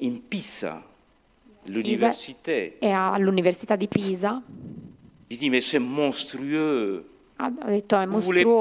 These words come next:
Speaker 2: mostruoso."
Speaker 1: étudier la mécanique quan-, quantique
Speaker 2: Non
Speaker 1: sous
Speaker 2: volete
Speaker 1: prétexte
Speaker 2: studiare
Speaker 1: que c'est moderne.
Speaker 2: Non volete studiare la meccanica quantistica, mm, con il pretesto che è la giustificazione che
Speaker 1: La
Speaker 2: è
Speaker 1: mécanique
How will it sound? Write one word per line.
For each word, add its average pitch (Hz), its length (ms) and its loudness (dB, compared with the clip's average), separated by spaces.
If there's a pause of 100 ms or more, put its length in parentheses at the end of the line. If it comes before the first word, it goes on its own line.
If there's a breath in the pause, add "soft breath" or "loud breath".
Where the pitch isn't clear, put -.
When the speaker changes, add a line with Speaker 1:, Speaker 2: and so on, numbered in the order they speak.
(140)
Speaker 2:
mostruoso." 185 200 4
Speaker 1:
étudier 185 420 4
la 175 140 4
mécanique 170 480 2 (340)
quan-, 180 220 4 (160)
quantique 185 580 2
Speaker 2:
Non 226 100 6
Speaker 1:
sous 208 120 2
Speaker 2:
volete 220 240 4
Speaker 1:
prétexte 202 340 4 (140)
Speaker 2:
studiare 202 260 4
Speaker 1:
que 180 60 4
c'est 180 220 2
moderne. 160 1000 4
Speaker 2:
Non 214 160 2
volete 196 300 2
studiare 208 400 2
la 202 80 2
meccanica 190 500 0
quantistica, 202 680 0 (120)
mm, 202 80 0
con 190 180 4
il 190 100 0
pretesto 202 520 2
che 190 180 4
è 214 160 0
la 202 100 2
giustificazione 196 720 0
che 190 60 2
Speaker 1:
La 190 60 8
Speaker 2:
è - 40 8
Speaker 1:
mécanique 190 380 4